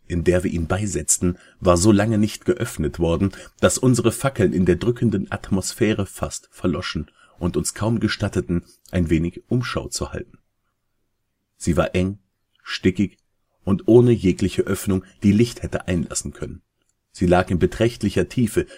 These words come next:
genau unter dem Teil des Hauses, in dem sich mein eigenes Schlafgemach befand. Augenscheinlich hatte sie in früheren Zeiten der Feudalherrschaft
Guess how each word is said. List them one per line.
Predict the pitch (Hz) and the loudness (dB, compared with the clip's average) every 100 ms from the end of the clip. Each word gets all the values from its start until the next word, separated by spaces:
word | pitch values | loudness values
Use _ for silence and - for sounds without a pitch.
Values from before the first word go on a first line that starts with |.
| - | 2
genau | 104 107 | 6 6
unter | 120 131 104 | 4 2 0
dem | 92 131 - | 2 2 0
Teil | 95 87 | 0 2
des | 87 - | 2 0
Hauses, | 90 90 87 90 - _ _ _ _ | 2 4 4 2 0 _ _ _ _
in | 101 | -2
dem | 90 85 | 2 2
sich | 90 90 | 0 -2
mein | 85 78 | -2 -2
eigenes | - 73 80 85 - - | -2 -2 -2 -4 -4 -8
Schlafgemach | - - 82 - 73 69 69 | -6 -2 -2 -4 -6 -6 -8
befand. | - 67 - - - _ _ _ _ _ _ _ _ _ _ _ _ _ _ | -12 -10 -12 -14 -20 _ _ _ _ _ _ _ _ _ _ _ _ _ _
Augenscheinlich | 80 76 82 - 87 92 - | 0 0 0 0 2 0 -2
hatte | 87 - | -4 -2
sie | 90 85 | 0 -2
in | 82 | -4
früheren | - 123 113 87 80 | -2 4 4 4 -2
Zeiten | 85 85 - | -2 -2 0
der | 87 | -2
Feudalherrschaft | 85 92 87 107 92 78 76 - 85 | 0 0 0 -2 -4 -4 -2 -2 -4